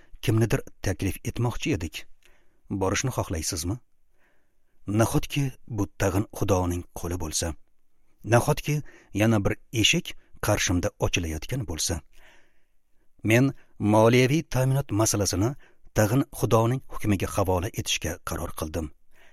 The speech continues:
Menda bu sayohat uchun pul yo'q edi. "Xudoyim, agar sen mening borishimni xohlasang",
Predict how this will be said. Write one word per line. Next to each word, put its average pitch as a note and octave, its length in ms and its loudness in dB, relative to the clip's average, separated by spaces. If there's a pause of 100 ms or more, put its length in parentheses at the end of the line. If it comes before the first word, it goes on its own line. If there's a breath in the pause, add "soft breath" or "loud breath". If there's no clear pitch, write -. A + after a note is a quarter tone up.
(280 soft breath)
Menda A2 360 4
bu C3+ 220 -2
sayohat B2 540 0
uchun A#2 240 0 (220)
pul F#2+ 160 0
yo'q F#2 220 0 (100)
edi. E2 160 -8 (920)
"Xudoyim, G#2 480 4 (500 soft breath)
agar G#2+ 320 4
sen F#2+ 260 2 (380 soft breath)
mening A#2 400 4
borishimni A#2+ 420 2
xohlasang", G#2 520 0